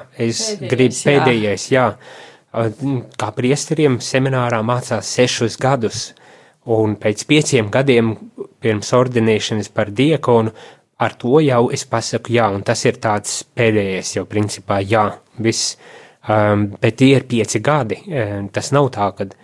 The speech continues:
Speaker 1: šodien es gribu. Un tātad tas ir process, un man liekas, jebkurā jomā, principā, jebkurā dzīves jomā, izvēlē,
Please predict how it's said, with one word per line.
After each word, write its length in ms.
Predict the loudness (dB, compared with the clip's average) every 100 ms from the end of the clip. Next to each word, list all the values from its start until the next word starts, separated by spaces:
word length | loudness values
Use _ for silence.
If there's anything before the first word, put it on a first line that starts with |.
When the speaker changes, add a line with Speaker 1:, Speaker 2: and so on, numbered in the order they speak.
| _
Speaker 1:
šodien 340 | -12 -6 -4 -4
es 80 | -4
gribu. 220 | -6 -6 -20 -20 -4
Un 120 | 0
tātad 320 | 0 0 -2 -4 -20 _ _ _ -18 -18 -12
tas 240 | -2 2 2
ir 80 |
process, 680 | 2 0 -2 -6 -6 -8 -10
un 180 | -6 -4
man 240 | -2 0 2
liekas, 280 | 0 -2 -6
jebkurā 460 | -2 4 4 4 0
jomā, 540 | 0 2 2 2 0
principā, 800 | -4 -4 -2 -4 -2 0 0 -2
jebkurā 540 | -6 -10 -8 -4 -4 -4
dzīves 400 | -4 -6 -6 -4
jomā, 360 | -2 0 0 -2 -4 -8
izvēlē, 680 | -4 -4 2 2 2 0